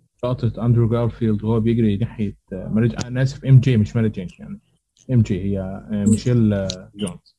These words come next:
ده، ه-، هل تفتكر إن ساعتها في اللقطة ديت هيتدخل بأي شكل من الأشكال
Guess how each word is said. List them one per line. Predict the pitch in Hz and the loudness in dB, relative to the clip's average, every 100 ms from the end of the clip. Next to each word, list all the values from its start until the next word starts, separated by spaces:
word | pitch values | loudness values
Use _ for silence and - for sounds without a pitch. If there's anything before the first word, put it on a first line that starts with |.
| - - _ _ _ - - _ _ - - | -20 -20 _ _ _ -20 -20 _ _ -10 -4
ده، | 110 - 107 | -2 -2 -4
ه-، | 110 147 135 | -6 -4 0
هل | 170 | 2
تفتكر | 135 180 165 | 2 2 4
إن | 131 | 4
ساعتها | 113 120 151 127 | 2 -2 -2 -2
في | 110 | 2
اللقطة | 110 147 131 | 2 2 0
ديت | 120 139 104 _ - | 2 2 0 _ -20
هيتدخل | 110 107 110 127 - 127 | -14 -12 -6 -6 -4 -4
بأي | 120 135 | -4 -4
شكل | 147 139 | -4 0
من | 117 | 2
الأشكال | 98 - - 139 117 | 0 -4 -4 0 0